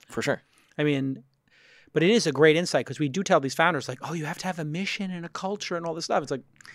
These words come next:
Speaker 2: you need to have customers
Speaker 1: Yep.
Speaker 2: who keep the lights on, or else this is just, this is the chess club. Like, it, w-, this is just a, a club. It's not a business.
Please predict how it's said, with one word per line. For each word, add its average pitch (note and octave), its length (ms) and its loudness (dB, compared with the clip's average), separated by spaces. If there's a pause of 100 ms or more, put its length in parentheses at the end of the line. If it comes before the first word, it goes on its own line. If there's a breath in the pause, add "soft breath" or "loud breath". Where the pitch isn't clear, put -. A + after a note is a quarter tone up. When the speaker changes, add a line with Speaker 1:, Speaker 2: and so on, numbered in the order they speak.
(340 loud breath)
Speaker 2:
you G#3+ 100 4
need F#4 140 4
to F3 80 2
have - 160 -6
customers A2 680 0 (680)
Speaker 1:
Yep. F#2+ 180 -4 (240)
Speaker 2:
who D3 480 0
keep - 180 0
the B2+ 80 2
lights D#3+ 260 6
on, G#2 280 -4 (280)
or D#3 140 10
else D3+ 240 8
this E3+ 300 4
is C3 180 -4
just, - 300 -2 (580)
this F#3 160 -8
is D3 100 -10
the A2 80 -10
chess - 280 4
club. A2 300 -10 (520)
Like, C3 220 -4 (100)
it, D#3+ 240 -4
w-, D#3 200 -12 (360 soft breath)
this G3 160 2
is D#3+ 120 -2
just - 200 -4
a, A#2+ 100 -2 (280)
a C3+ 80 0
club. A#2+ 400 4 (100)
It's C3+ 220 -6
not D3+ 260 2
a B2 60 -6
business. - 680 -2